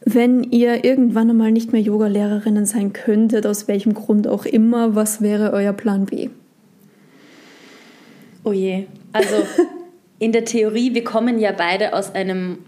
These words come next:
Speaker 2: unter Anführungsstrichen, normalen Job, also einem normalen Bürojob. Ähm, ich kann dir nicht sagen, was ich machen würde.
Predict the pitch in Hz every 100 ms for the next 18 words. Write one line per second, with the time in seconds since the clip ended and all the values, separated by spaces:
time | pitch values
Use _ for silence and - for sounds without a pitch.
0 | - 185 - 170 185 190 180 185 190 185
1 | 170 165 175 202 - - 180 175 170 170
2 | 175 180 175 190 208 247 - - - -
3 | - _ 196 202 208 202 208 - - -
4 | 208 - 214 226 247 240 220 208 208 180
5 | 185 185 240 247 214 - 226 226 226 254
6 | 254